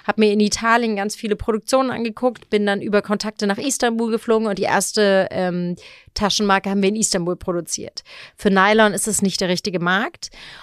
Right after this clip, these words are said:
Und wir haben relativ schnell, wir hatten aus Adidas, aus unserem Freundeskreis so ein Netzwerk und die sich natürlich mit diesen Materialien und mit Nylon ganz gut auskannten.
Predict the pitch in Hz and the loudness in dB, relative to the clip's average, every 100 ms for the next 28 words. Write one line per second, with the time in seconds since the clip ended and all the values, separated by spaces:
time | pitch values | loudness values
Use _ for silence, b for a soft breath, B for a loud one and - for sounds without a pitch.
0 | B 208 202 208 214 214 226 226 208 - | B 0 4 4 4 4 4 0 -4 2
1 | 214 214 208 202 196 - 196 - 208 233 | 2 4 2 0 -4 -4 -6 0 2 2
2 | 202 190 - 185 202 196 185 - 208 220 | 4 4 2 -4 -2 -4 -4 2 4 4
3 | - - 190 190 196 185 220 - 214 202 | -2 2 2 4 2 4 2 2 0 4
4 | 202 202 202 170 - 185 - 190 190 190 | 4 2 -6 -6 -10 -12 -14 -8 -4 -4
5 | 180 180 214 190 190 196 190 180 180 180 | -2 -2 -2 -2 -2 -4 -4 -2 0 2
6 | 185 185 208 233 214 180 185 185 185 208 | 2 2 2 2 2 0 -2 2 4 6
7 | 202 190 185 - - 135 196 - - 233 | 4 4 0 -2 -2 2 2 0 -4 -4
8 | - 262 | -4 -10